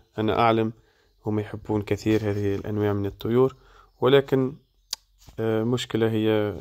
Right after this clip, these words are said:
لا في شحن. Okay? So guys, as you can see here, I have few available black siskin, uh, for a nice price.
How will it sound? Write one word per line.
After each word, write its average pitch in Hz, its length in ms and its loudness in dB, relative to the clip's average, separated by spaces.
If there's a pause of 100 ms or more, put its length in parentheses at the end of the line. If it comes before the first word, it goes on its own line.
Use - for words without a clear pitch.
لا 107 200 0
في 101 180 -8
شحن. - 240 -10 (460)
Okay? 113 240 0 (1120)
So 139 240 4
guys, 110 400 4 (100)
as 113 120 -6
you 123 60 -6
can 113 160 -4
see 113 200 -4
here, 117 300 0 (240)
I 113 100 2
have 110 220 0
few 131 460 -2 (400)
available 110 680 2
black 113 280 0
siskin, 110 440 -4 (680)
uh, 98 520 4 (180)
for 110 240 2
a 107 40 2
nice 120 360 2
price. 113 460 2